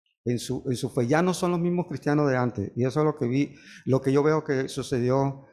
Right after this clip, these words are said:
con toda esta, esta crisis mundial que nos afectó a nosotros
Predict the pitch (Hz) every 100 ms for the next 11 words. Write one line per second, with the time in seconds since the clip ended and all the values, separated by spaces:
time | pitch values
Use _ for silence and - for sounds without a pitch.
0 | _ _ 123 113 135 143 139 143 143 127
1 | 127 - _ _ _ 127 - 127 135 143
2 | 143 120 113 120 135 147 151 - - -
3 | _ _ _ 143 143 143 143 143 147 139
4 | - 151 175 180 - 196 185 104 - -